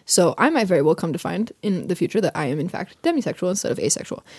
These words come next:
But yeah, it's basically just you have to have a deep emotional connection with somebody in order to first,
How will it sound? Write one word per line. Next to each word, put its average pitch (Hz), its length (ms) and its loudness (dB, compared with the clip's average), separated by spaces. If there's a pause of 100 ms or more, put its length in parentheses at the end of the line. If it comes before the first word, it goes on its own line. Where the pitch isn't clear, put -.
(340)
But 190 240 8
yeah, 185 200 6
it's - 120 4
basically 240 360 8
just 196 280 6
you 208 360 6
have - 260 4
to 208 80 0
have 175 320 2
a 175 60 2
deep 190 260 0
emotional 175 480 4
connection 156 360 -2
with 190 80 4
somebody 226 340 4
in 185 240 2
order 170 180 4
to 156 320 2
first, - 560 -4